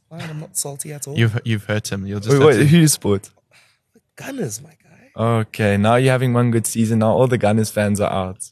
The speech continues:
Speaker 1: Hey, I had to hide for eight years. Do you know how painful high school was being a,
Speaker 3: I can
Speaker 1: being an Arsenal
Speaker 3: imagine.
Speaker 1: fan?
Speaker 3: I can imagine.
Speaker 1: Every Monday. I couldn't go to sc-, I wanted to wear a mask every day. covid was beautiful 'cause they didn't know it was me. And
Speaker 3: Hey.
Speaker 1: now we're doing great, and now I can go to campus with a smile on my face.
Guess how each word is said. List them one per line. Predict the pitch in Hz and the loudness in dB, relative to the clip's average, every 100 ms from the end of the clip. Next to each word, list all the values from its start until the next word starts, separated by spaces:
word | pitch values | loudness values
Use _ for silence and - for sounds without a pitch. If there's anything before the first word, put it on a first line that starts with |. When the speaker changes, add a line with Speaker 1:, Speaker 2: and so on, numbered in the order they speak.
| - | -4
Speaker 1:
Hey, | 147 120 98 _ | -2 -2 -6 _
I | 127 | -6
had | 160 180 | -6 -4
to | 135 | -8
hide | 113 - 135 143 180 185 _ | -8 -4 -2 -2 -4 -12 _
for | - - 143 | -20 -10 -8
eight | 135 - | -8 -8
years. | 139 - | -12 -12
Do | 165 | -8
you | 233 | -4
know | |
how | 165 | -2
painful | - 185 180 165 | -2 -4 -2 -4
high | 151 151 | -2 -4
school | - 143 | -6 -6
was | 127 120 | -6 -6
being | 127 120 | -8 -10
a, | - - | -12 -8
Speaker 3:
I | - 110 | -4 0
can | 117 | 2
Speaker 1:
being | 117 | 4
an | 123 | 4
Arsenal | 131 107 98 | 2 0 -4
Speaker 3:
imagine. | 95 - | -6 -12
Speaker 1:
fan? | _ - | _ -12
Speaker 3:
I | 104 | -4
can | 117 110 | 0 2
imagine. | 107 113 101 | 2 0 -4
Speaker 1:
Every | 226 214 | -4 -4
Monday. | 202 196 185 185 175 165 127 107 _ | -4 -4 -4 -6 -8 -6 -8 -12 _
I | - | -16
couldn't | - 339 381 | -6 -4 -2
go | 220 226 | -4 -4
to | 214 | -4
sc-, | - _ | -8 _
I | - | -4
wanted | 208 392 403 240 _ - | -2 -2 -4 -6 _ -14
to | 180 | -6
wear | 180 | -6
a | 165 | -4
mask | 170 170 - | -4 -6 -6
every | 139 135 | -12 -10
day. | 156 139 - _ _ | -8 -8 -10 _ _
covid | - 254 262 | -2 -2 -4
was | 208 | -8
beautiful | 143 220 233 127 | -8 -8 -6 -8
'cause | 127 | -10
they | 156 | -8
didn't | 175 202 | -8 -8
know | 196 | -6
it | 185 | -6
was | 170 | -6
me. | 190 131 - _ _ _ _ | -8 -12 -14 _ _ _ _
And | - 123 | 0 2
Speaker 3:
Hey. | |
Speaker 1:
now | 156 196 | 4 2
we're | 185 | 0
doing | 175 180 | -4 -6
great, | 156 156 - | -6 -6 -8
and | 107 123 | -10 -4
now | 147 | -4
I | |
can | 143 135 | -4 -6
go | 127 | -8
to | |
campus | 113 110 113 110 | -8 -14 -14 -16
with | 107 | -12
a | |
smile | - - 98 | -12 -10 -12
on | 98 | -12
my | 95 | -16
face. | - - | -20 -20